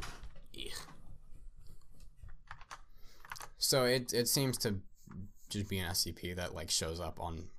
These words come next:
specifically stuff in museums, uh, that makes whoever originally had it think it, it's someone else's, and so I guess they just, like, don't want it anymore. Um,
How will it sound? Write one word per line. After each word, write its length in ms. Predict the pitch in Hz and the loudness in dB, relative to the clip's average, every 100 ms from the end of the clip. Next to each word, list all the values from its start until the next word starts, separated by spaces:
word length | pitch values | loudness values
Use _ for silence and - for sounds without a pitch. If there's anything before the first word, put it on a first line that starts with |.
| - | -10
specifically 520 | - - 98 104 92 | -8 -2 0 2 0
stuff 260 | 82 - 82 | 0 0 -2
in 60 | 80 | -4
museums, 800 | 82 85 82 82 82 92 - - | -4 -4 -2 -2 -4 -8 -12 -6
uh, 220 | 85 85 85 | -4 -4 -4
that 200 | 82 - - - - - - - | -4 -4 -10 -12 -14 -18 -20 -6
makes 240 | 95 92 - | 0 2 4
whoever 400 | 90 85 85 82 - | 2 2 -2 -4 -4
originally 440 | 85 92 90 87 | 0 0 0 -2
had 220 | 85 87 | 2 2
it 140 | 101 - | 2 0
think 220 | 90 87 | -2 -2
it, 160 | 87 80 | -4 -4
it's 160 | 82 - | -2 2
someone 260 | 87 78 | 2 0
else's, 340 | 80 87 98 90 | -4 -2 -2 -2
and 140 | 80 | 0
so 100 | - | 0
I 60 | 85 | 0
guess 160 | 82 | -2
they 80 | - | -2
just, 300 | 80 82 - | -2 0 0
like, 200 | 80 - | -2 -6
don't 240 | - 80 73 - - - - - | -8 -8 -8 -12 -14 -12 -14 -6
want 160 | 87 80 | -2 -2
it 100 | 78 | -2
anymore. 440 | 76 78 76 - - - - - - - - - - | -4 -4 -6 -6 -10 -14 -16 -18 -18 -16 -16 -14 -2
Um, 360 | 110 98 101 | 2 4 2